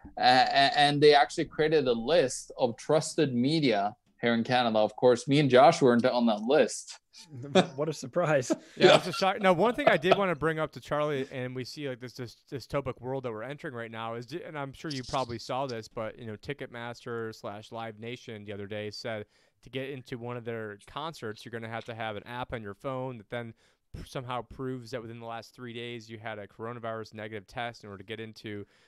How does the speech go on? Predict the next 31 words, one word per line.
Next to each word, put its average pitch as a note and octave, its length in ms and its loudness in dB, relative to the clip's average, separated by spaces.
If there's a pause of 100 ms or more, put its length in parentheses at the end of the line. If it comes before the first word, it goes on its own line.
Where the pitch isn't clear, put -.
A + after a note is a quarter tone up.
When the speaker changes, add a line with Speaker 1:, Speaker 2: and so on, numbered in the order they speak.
(140)
Speaker 3:
a - 40 -20
concert A#2+ 580 -8
or F#2+ 100 -10
a F2+ 60 -16
sporting B2 380 -8
event. A#2 460 -8
And G#2 140 -10
do - 40 -20 (300)
you C#3+ 80 6
Speaker 1:
Wasn't E3+ 240 8
Speaker 3:
think G#3 40 12
Speaker 1:
it F#3+ 100 10
a - 20 6
vaccine, D3 520 8
though? D4+ 280 8 (380)
Speaker 3:
Yeah, E3+ 260 2 (100)
but B2+ 160 -6
they, C#3 160 -2
but D#3+ 220 -10
no, F3 220 2
it, G#3+ 400 -4
it F#3 60 -4
was E3 200 -2
about, D#3 400 -2
this E3 280 -8
one G#3 140 -6
was E3 120 -6
specifically D3 480 -10
about A#2+ 320 -4
a G#2 200 -10
negative A2+ 400 -8